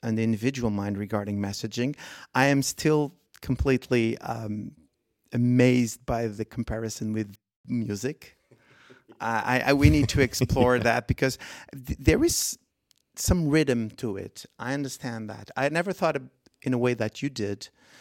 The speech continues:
Speaker 1: uh, to get to that detail. But the, the, the rhythm, there's a certain rhythm to it, which is a politician. They also need to have a message. They have their,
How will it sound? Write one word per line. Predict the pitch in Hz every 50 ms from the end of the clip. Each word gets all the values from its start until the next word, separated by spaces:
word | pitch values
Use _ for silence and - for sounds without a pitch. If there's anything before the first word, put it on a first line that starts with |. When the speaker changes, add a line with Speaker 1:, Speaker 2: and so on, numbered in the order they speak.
| - - - _ _ _ -
Speaker 1:
uh, | 113 107 107 -
to | -
get | - 123 117 -
to | - 117
that | 123 117 113 113 - -
detail. | 123 117 - - - 113 92 90 92 92 - _ - _ _ _ _ - - 113
But | - 131 127 127 _ -
the, | 127 117 131 - 113 117 120 _ _ _ -
the, | 117 117 - 127 117
the | 113 - 117
rhythm, | 117 156 214 220 - 135 127 117 113 -
there's | - 135 139 143
a | 151
certain | - - 220 202 - - 160 147
rhythm | 143 147 135 131 120 113 107
to | - - - 123 107
it, | 98 95 - - -
which | - - - 120
is | 101
a | 113
politician. | - - - 139 139 123 113 - - 120 - - - 101 101 107 104 - - - - - - - _ _
They | - 117 120
also | 120 131 131 - - 139
need | 135 127 -
to | 113
have | 110 120 117 120
a | 113
message. | 117 113 107 107 - - 104 - -
They | 127 117
have | 110 131 123 120 117
their, | 123 117 113 113